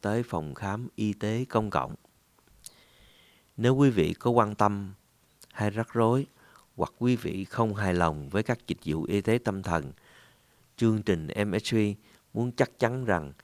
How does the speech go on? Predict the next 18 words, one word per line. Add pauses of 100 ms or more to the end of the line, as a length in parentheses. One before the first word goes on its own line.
(400)
quan
tâm
của
quý
vị (460)
được
giải
quyết
một
cách (120)
đơn
giản
và
nhanh
chóng. (1040)
Xin
vui
lòng